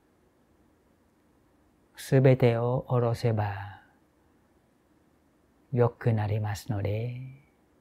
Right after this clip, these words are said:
すべてを下ろしましょ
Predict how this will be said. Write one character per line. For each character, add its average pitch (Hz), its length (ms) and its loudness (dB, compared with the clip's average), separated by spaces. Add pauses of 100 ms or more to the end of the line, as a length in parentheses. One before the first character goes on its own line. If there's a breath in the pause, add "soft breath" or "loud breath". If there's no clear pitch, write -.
(2000)
す - 220 0
べ 120 180 4
て 113 220 2
を 127 600 -4 (760)
下 113 120 2
ろ 110 160 4
し 113 160 -2
ま 107 160 0
し - 120 -8
ょ 107 340 -4